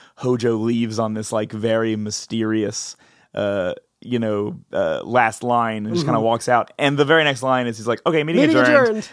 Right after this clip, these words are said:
Speaker 1: Like, no problem. Like, we're not gonna talk about that at all. We're
Speaker 2: Help
Speaker 1: just
Speaker 2: yourself to the vitamin water in the
Speaker 1: <laughs>
Speaker 2: fridge,
Speaker 1: Yeah,
Speaker 2: you know.
Speaker 1: yeah.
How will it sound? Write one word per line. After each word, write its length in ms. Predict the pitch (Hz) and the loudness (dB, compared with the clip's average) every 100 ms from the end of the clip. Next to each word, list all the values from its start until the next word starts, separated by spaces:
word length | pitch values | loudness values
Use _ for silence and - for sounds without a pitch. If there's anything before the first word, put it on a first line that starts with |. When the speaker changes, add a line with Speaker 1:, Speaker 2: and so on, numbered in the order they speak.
| - | 2
Speaker 1:
Like, 200 | 151 151 | 2 6
no 160 | 185 | 4
problem. 420 | 160 147 131 139 | 6 6 6 2
Like, 400 | 135 127 123 107 - | 4 4 4 -2 0
we're 120 | 151 | 2
not 100 | 151 | 4
gonna 140 | 143 | 0
talk 180 | 127 131 | 2 0
about 200 | 120 120 | 2 2
that 160 | 120 120 | 4 4
at 100 | 123 | 6
all. 280 | 120 117 | 6 4
We're 80 | 120 | 4
Speaker 2:
Help 120 | 147 | 2
Speaker 1:
just 100 | 220 | 4
Speaker 2:
yourself 240 | 254 214 208 | 4 4 2
to 60 | |
the 80 | 196 | 0
vitamin 360 | 175 175 165 156 | 2 0 0 -2
water 260 | 147 143 | -2 -2
in 80 | 143 | -4
the 60 | 139 | -2
Speaker 1:
<laughs> 0 | |
Speaker 2:
fridge, 440 | - 160 147 254 | 2 2 2 0
Speaker 1:
Yeah, 220 | 180 165 | 4 4
Speaker 2:
you 80 | 151 | 2
know. 40 | 147 | 2
Speaker 1:
yeah. 200 | 165 | 2